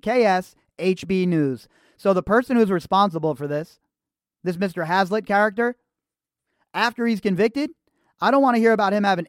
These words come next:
any protections in prison. Drop him right into general population and let the other inmates sort it all out for you. Enough is enough with these people. In fact, maybe we should have facilities that are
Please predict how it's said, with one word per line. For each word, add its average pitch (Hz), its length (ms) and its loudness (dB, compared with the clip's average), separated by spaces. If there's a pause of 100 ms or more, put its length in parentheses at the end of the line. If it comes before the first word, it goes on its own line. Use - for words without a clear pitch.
any 247 220 0
protections 208 560 -2
in 170 120 -2
prison. 226 340 -4 (560)
Drop 214 260 2
him 190 180 0
right 190 180 2
into 240 180 0
general 202 400 2
population 240 840 0 (380)
and 226 180 0
let 233 240 4
the 214 240 4
other 226 260 6
inmates 208 600 2 (160)
sort 226 320 4
it 220 40 6
all 208 220 4
out 208 240 2
for 151 220 -4
you. 123 160 -10 (360)
Enough 254 280 2
is 214 140 -2
enough 185 260 4
with 160 100 -6
these 147 220 -6
people. 131 420 -10 (340)
In 214 140 0
fact, 226 340 -2
maybe 269 300 0
we 269 140 2
should 202 180 -2
have 185 420 0 (760)
facilities 190 680 0
that 185 160 0
are 185 140 0